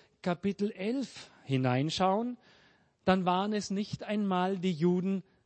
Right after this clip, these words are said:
aus Galiläa, die von Gott gebraucht worden sind. Wenn ihr mal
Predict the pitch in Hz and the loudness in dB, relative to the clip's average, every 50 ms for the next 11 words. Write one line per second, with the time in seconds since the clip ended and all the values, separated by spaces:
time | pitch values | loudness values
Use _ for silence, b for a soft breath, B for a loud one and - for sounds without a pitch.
0 | _ _ _ _ _ - 196 170 170 175 170 180 202 247 254 220 190 143 113 104 | _ _ _ _ _ -10 -8 -8 -6 -2 0 0 0 0 0 -2 -2 -2 -2 -4
1 | 98 92 92 - _ _ _ _ _ _ _ _ _ _ _ - 165 165 156 151 | -6 -10 -12 -16 _ _ _ _ _ _ _ _ _ _ _ 0 4 6 6 6
2 | 139 110 - - - - - 139 139 127 143 135 131 - - - - 139 123 - | 4 2 0 -8 -8 -2 0 0 2 2 2 2 2 0 -4 -4 -2 -2 -2 -2
3 | 113 120 123 120 - - 127 113 113 107 113 - 113 110 110 139 160 180 180 185 | -2 -2 -2 -4 -4 -6 -6 -6 -6 -6 -6 -6 -6 -6 -4 -4 -4 -2 -2 -2
4 | 180 180 | -2 -2